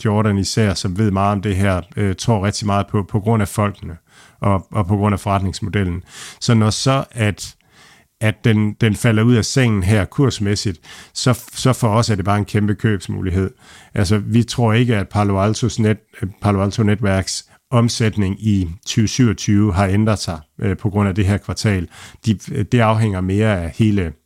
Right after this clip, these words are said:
cybersecurity, og hvad kommer der ind af konkurrenter og sådan nogle ting. Så det er bare blevet en væsentligt bedre, øh, bet nu, efter at den er faldet så meget, så vi har benyttet lejligheden til at få, få suppleret godt op i positionen.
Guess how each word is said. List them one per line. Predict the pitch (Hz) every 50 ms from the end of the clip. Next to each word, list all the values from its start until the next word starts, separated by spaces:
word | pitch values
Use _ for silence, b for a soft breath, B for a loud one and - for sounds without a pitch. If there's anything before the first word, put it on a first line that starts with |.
| _ -
cybersecurity, | - - 104 107 104 101 - - 95 - - 104 95 98 92 - - 110
og | 98 90
hvad | 95 101
kommer | - - 101 95
der | 95 98
ind | 98 95
af | 92
konkurrenter | - - 95 90 90 98 101 98 92 87
og | 87 87
sådan | - 104
nogle | 92 87
ting. | - - 101 107 - B B B B B B
Så | - - 107
det | 95 110
er | -
bare | 113 110 110
blevet | 101 117 104
en | 98 101 92 98
væsentligt | 110 110 98 - 107 85
bedre, | - 104 101 101 101 101 98 98 85 - _ _ _ _ _ _ _ _ _ - - _ _ -
øh, | 110 104 95 82 - -
bet | 113 107 - - - _ -
nu, | 101 104 104 101 95 92 -
efter | - 110 98 - - 98 92
at | 90 87 -
den | 98 90
er | 90
faldet | 90 - 104 95 92 98 101
så | - -
meget, | 98 92 90 92 95 98
så | - - 95
vi | 95
har | 98
benyttet | 87 - 101 101 101 101 95
lejligheden | 98 95 101 104 98 104 98 90
til | 87 - - 101
at | 87
få, | - - 101 90 87 B B B B B B B B
få | - - 101
suppleret | - - 117 - - 117 110 101 101
godt | - - 101 98
op | 104 98 98 101
i | 110
positionen. | 98 - 117 104 - 110 - - 120 104 92 92 90 87 87